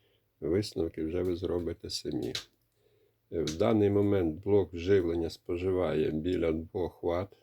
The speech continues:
напруга піднялася до двісті тридцяти трьох вольт. Ще, як то кажуть, на дворі не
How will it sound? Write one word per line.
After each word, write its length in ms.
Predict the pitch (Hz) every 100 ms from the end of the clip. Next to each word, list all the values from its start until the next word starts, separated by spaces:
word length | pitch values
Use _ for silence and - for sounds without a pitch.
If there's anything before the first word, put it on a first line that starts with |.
| _
напруга 580 | 85 82 - 92 85 78
піднялася 800 | - 92 92 87 87 85 - 80
до 160 | 78
двісті 460 | 80 90 98 - 98
тридцяти 720 | - - - - - - - -
трьох 420 | - 80 80 -
вольт. 280 | - 139 151 _ _ _ _ _ _ _ _
Ще, 340 | - - - 85
як 180 | 85 -
то 100 | -
кажуть, 440 | - 82 80 80 -
на 160 | 82
дворі 500 | 78 80 82 78 85 - _ _ _ _ _ _ _ _ -
не 440 | 92 85 85 82